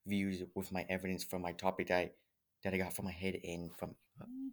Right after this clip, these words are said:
other people. The first topic I will get into is how covid f-,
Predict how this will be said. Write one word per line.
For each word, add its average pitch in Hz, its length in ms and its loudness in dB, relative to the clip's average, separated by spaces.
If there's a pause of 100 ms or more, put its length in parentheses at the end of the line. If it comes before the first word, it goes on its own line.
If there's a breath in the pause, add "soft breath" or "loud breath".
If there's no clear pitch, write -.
(320)
other 92 180 2
people. 90 340 -8 (2750)
The 104 80 -6
first 117 320 4
topic 110 300 6
I 95 80 6
will 95 200 0 (120)
get 104 180 4
into 104 400 2 (200)
is 92 140 0
how 95 180 2
covid 98 340 2
f-, - 140 -8